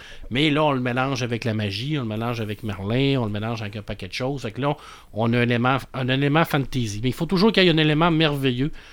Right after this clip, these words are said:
à l'intérieur d'une histoire. Et bien entendu, la majorité des films qu'on voit de fantasy, ben,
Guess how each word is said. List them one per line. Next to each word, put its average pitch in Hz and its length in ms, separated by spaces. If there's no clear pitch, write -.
à 123 80
l'intérieur 139 380
d'une 131 160
histoire. 185 460
Et 208 140
bien 185 160
entendu, 160 480
la 190 100
majorité 143 520
des 143 160
films 170 280
qu'on 131 220
voit 127 340
de 131 140
fantasy, 123 640
ben, 123 160